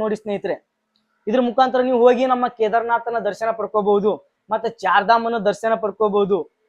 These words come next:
ಮತ್ತೆ ಬದ್ರಿನಾಥನ ದರ್ಶನ ಪಡ್ಕೋಬಹುದು. ಈ ಒಂದ್ ವಿಡಿಯೋ ನಿಮ್ಗೆ ಎಲ್ಲರಿಗೂ ಇಷ್ಟ ಆಗಿತ್ತು ಅಂದ್ರೆ ನನ್ನ ಒಂದು ಅಕೌಂಟಿಗೆ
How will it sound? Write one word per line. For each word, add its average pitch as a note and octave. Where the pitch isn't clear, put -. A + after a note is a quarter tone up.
ಮತ್ತೆ G#3+
ಬದ್ರಿನಾಥನ A3+
ದರ್ಶನ A3
ಪಡ್ಕೋಬಹುದು. G3
ಈ A3+
ಒಂದ್ C4
ವಿಡಿಯೋ B3+
ನಿಮ್ಗೆ B3
ಎಲ್ಲರಿಗೂ A#3+
ಇಷ್ಟ A3
ಆಗಿತ್ತು A3+
ಅಂದ್ರೆ A3+
ನನ್ನ G#3
ಒಂದು A#3+
ಅಕೌಂಟಿಗೆ A#3